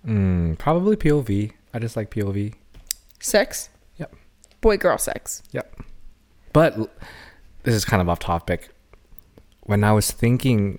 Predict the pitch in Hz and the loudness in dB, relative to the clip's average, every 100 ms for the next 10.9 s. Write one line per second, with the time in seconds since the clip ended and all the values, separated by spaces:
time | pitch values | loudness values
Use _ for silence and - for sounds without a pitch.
0 | - 92 92 - 104 98 - - 113 110 | -4 -2 -2 -4 -2 -2 -2 -2 -4 -2
1 | 117 101 92 90 - 95 98 - - - | -2 0 0 -2 -2 -4 -6 -12 -20 -20
2 | - - - - - - - - - 90 | -20 -20 -20 -20 -20 -20 -8 -2 0 0
3 | - 98 90 92 90 85 87 87 - 98 | 0 -2 -2 0 -2 -2 -2 -2 0 0
4 | 95 104 - 92 87 107 - - - - | 0 0 0 0 0 0 -6 -16 -20 -14
5 | - 254 233 - - - - 90 85 92 | -4 -2 -2 -4 -18 -16 -4 -2 0 0
6 | 87 - 92 87 92 87 82 85 90 101 | -2 -2 -2 0 0 0 0 -2 0 0
7 | 117 139 160 - - - - - - 92 | -2 -2 -6 -14 -20 -20 -20 -14 -6 -2
8 | 101 101 92 - 101 - 101 95 92 - | 0 0 -4 -4 -6 -4 -2 0 0 2
9 | 98 92 95 87 87 - - - 92 - | 2 2 0 -2 -6 -8 -8 -4 -4 -4
10 | - - - 90 - 131 - 90 | -6 -4 -2 -2 0 -2 0 0